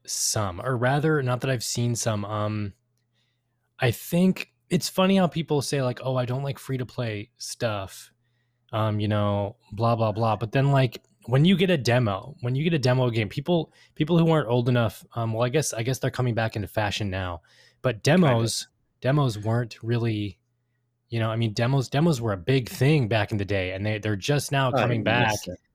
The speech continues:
Speaker 1: Um, but, like, you would, you know, you'd buy old magazines, and they would come with, you know, discs of, like,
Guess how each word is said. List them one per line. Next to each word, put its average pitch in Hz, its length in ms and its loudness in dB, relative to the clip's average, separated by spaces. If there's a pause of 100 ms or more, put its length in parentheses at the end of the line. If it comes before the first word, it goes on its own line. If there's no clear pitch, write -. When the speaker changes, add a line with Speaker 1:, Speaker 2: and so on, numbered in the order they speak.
(420)
Speaker 1:
Um, 113 400 2 (160)
but, 117 260 2
like, 113 300 -2
you 139 120 0
would, 151 140 4
you 131 160 0
know, 123 140 2
you'd 120 240 -4
buy 127 220 2
old 120 240 0
magazines, 117 500 0
and 104 80 -6
they 110 80 -2
would 101 120 -8
come 120 220 -2
with, 113 160 -4
you 123 60 -4
know, 107 160 -2
discs 117 500 -2
of, 104 60 0
like, 104 240 2